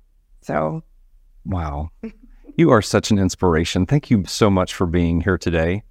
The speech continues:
Speaker 1: Oh,
Speaker 2: and
Speaker 1: thank
Speaker 2: sharing
Speaker 1: you.
Speaker 2: part of your story. And, um, I, I would hope that maybe you would come back sometime.
Speaker 1: I would love to.
Speaker 2: Yes, yes, that's awesome.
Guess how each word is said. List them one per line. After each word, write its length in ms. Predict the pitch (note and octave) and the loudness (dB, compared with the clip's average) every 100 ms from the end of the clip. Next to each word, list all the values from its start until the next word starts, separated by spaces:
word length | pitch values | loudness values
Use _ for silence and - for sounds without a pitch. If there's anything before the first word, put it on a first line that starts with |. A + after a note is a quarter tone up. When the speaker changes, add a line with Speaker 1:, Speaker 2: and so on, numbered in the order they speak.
| - | -20
Speaker 1:
Oh, 220 | C#4 - - | -20 -20 -2
Speaker 2:
and 140 | G2 | -2
Speaker 1:
thank 100 | - | 0
Speaker 2:
sharing 320 | - A#2 A2+ A2 | 2 4 4 2
Speaker 1:
you. 40 | |
Speaker 2:
part 240 | G2+ A#2 | 4 4
of 60 | A#2 | 4
your 120 | A2 | 2
story. 560 | - - G2 G2 G2+ A2+ | 0 0 2 2 0 0
And, 300 | F#2+ F2 E2+ _ - _ | 0 0 -4 _ -20 _
um, 520 | F#2 F#2 F#2 F2+ F2+ - - | 0 0 0 -2 -4 -10 -4
I, 160 | G2 G2 - | 0 0 0
I 160 | - A2+ F#2 - - - | 0 0 0 -8 -20 -4
would 160 | A2+ G#2 | 0 2
hope 340 | C3+ D3+ _ | 2 0 _
that 120 | - A#2 | -2 0
maybe 200 | B2 B2 | 0 2
you 80 | |
would 100 | A#2+ | 0
come 160 | - G#2+ | 0 0
back 240 | C#3+ - | 0 -2
sometime. 500 | - B2+ B2+ B2 C3 | -2 -2 2 0 0
Speaker 1:
I 140 | D3+ A#3 | -2 -6
would 180 | A#3+ B3 - | -12 -20 -20
love 200 | C#4+ F4 - | -18 -18 -20
to. 280 | - - - - | -20 -16 -16 -10
Speaker 2:
Yes, 400 | - A2 A2 D#3 | 2 4 6 4
yes, 300 | A#2 B2 F#3 | 2 2 2
that's 240 | - A#2+ - | 0 0 4
awesome. 420 | F2+ A#2+ - G#3 | 2 2 0 0